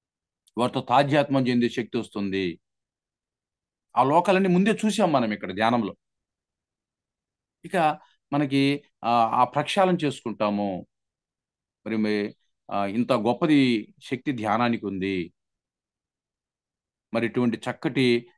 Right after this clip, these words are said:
ధ్యా-, మరి శక్తిని, జ్ఞానాన్ని మన గురువు మనకు అందించాడు. మరి ఆ గురువు చెప్పిన బాటలో మనము భూమి మీద, ఆ, మ-, మన వర్క్ చేయాల్సిన వర్క్ ఎంతో ఉంది.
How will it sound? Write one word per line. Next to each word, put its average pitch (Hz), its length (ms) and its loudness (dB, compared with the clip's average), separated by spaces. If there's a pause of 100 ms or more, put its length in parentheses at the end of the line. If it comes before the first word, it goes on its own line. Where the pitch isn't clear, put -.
(120)
ధ్యా-, 101 380 -2
మరి 98 260 -4
శక్తిని, 123 540 -2
జ్ఞానాన్ని 113 760 -2 (280)
మన 95 100 -4
గురువు 110 280 -2
మనకు 107 300 -2
అందించాడు. 92 840 -6 (260)
మరి 107 100 0
ఆ 113 60 4
గురువు 113 360 2 (140)
చెప్పిన 156 240 0
బాటలో 123 400 0
మనము 104 440 -4 (220)
భూమి 151 300 4
మీద, 143 200 2
ఆ, 110 720 -2
మ-, 104 240 0
మన 110 240 0
వర్క్ 117 460 -4
చేయాల్సిన 135 300 0
వర్క్ 110 220 -6
ఎంతో 110 280 -6
ఉంది. 98 500 -4